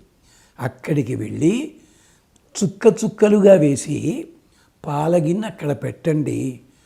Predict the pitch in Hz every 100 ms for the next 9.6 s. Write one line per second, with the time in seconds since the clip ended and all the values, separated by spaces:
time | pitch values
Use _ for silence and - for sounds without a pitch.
0 | _ - 123 117 151 165 - 202 208 220
1 | 214 - - - - - _ _ _ _
2 | _ 226 240 - 202 190 175 147 139 127
3 | 139 - - - - - _ _ _ _
4 | _ _ - 170 156 175 170 190 190 180
5 | 123 170 190 196 175 156 151 - - -
6 | - 92 - _ _ _ _ _ _ -
7 | 147 143 160 202 196 196 170 170 180 175
8 | 147 151 147 147 - 160 170 185 139 151
9 | 160 131 147 143 120